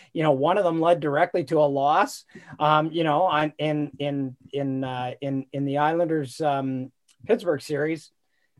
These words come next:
I mean, you could actually argue that goaltending was the biggest difference in that series. The Islanders got it, the Pittsburgh Penguins didn't. And the Islanders got it big time. I mean,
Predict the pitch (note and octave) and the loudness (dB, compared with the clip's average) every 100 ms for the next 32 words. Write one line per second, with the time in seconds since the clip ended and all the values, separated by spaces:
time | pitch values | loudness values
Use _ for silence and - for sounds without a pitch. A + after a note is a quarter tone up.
0 | _ D#3+ E3+ F3 F3 E3+ - A3 C4+ E3+ | _ 0 0 0 -2 -6 8 12 12 10
1 | D3+ F3 F#3+ F#3 F#3 F#3 G3+ F3+ D3+ C3+ | 4 4 4 0 4 6 6 4 0 -2
2 | - _ _ F#3 F#3 D#3+ F#3+ - F#3 E3+ | -6 _ _ 6 6 8 6 6 4 2
3 | D#3+ D#3 F#3 D3+ C#3 E3+ A#3 F3+ E3 E3+ | 2 6 4 4 -4 0 2 4 2 2
4 | E3+ - F3 F#3 C#3+ E3+ D#3 D#3 - A#3 | 0 0 0 0 -2 0 0 0 6 6
5 | F#3+ - _ _ - - _ D#3+ D#3+ G#3 | 6 0 _ _ -20 -20 _ 4 6 6
6 | A3 G3 D#3 F3 E3+ G3+ - - F#3 - | 4 2 2 4 4 4 2 0 0 2
7 | D#3+ E3+ E3 E3 B2+ B2 D3 F#3 C4 - | -2 0 0 0 -2 -2 0 0 -4 -10
8 | _ _ _ _ - D#3+ E3 E3+ D#3+ D#3 | _ _ _ _ -2 0 2 0 0 6
9 | A3+ F4 G3+ C#3 F#3+ C#3 - A3+ E4+ - | 6 6 2 2 2 0 4 4 4 -2
10 | D#3 B2 C3+ _ - - G3 G#3 G3 | -10 -10 -18 _ -18 -2 0 2 -2